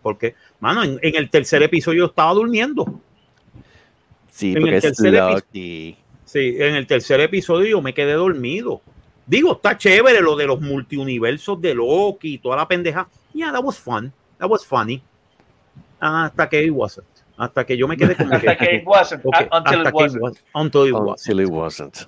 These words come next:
Speaker 1: Ahí tú dices, "Pero, why are you doing this? Seriously." ¿Sabes? Cogiste un personaje que es un personaje buenísimo, que un montón de gente lo sigue, y lo pusiste como una mierda.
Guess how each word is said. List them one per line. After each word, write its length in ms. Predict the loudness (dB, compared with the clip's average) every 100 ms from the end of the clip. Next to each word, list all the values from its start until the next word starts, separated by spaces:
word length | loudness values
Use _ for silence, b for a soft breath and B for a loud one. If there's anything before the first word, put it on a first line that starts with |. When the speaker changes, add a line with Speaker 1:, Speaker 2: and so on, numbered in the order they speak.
| _ -6
Speaker 1:
Ahí 480 | -2 0 2 2 2
tú 120 | 0
dices, 280 | 0 0 -4 -6 -6
"Pero, 260 | -4 -4 -6 _ _ _ _ -18 -16
why 580 | -8 -4 -2 -2 -2 -2
are 140 | -2 -2
you 160 | -6
doing 460 | -6 -6 -6 -8 -10
this? 420 | -12 -12 -20 -20
Seriously." 800 | -16 -6 -6 -4 -8 -10 -18 -18 -20 _ _ _ _ _ _
¿Sabes? 360 | 0 0 0 -6 _ _
Cogiste 400 | 4 4 2 4
un 160 | 4 4
personaje 600 | 0 0 -2 0 -2 -2
que 80 | -2
es 60 |
un 100 | -4
personaje 520 | -4 -4 -4 -6 -4 -4
buenísimo, 580 | -4 -6 -6 -6 -6 -4
que 60 |
un 100 | -4
montón 360 | -2 -2 -4 -2
de 100 | -2
gente 320 | -2 -4 0
lo 140 | 0 0
sigue, 500 | -2 -4 -4 -6 -10 _ _ _ _ -2
y 80 |
lo 120 | 2 2
pusiste 380 | 0 -6 -10 -4
como 260 | -2 -2
una 160 | -2 -4
mierda. 460 | -6 -8 -10 -12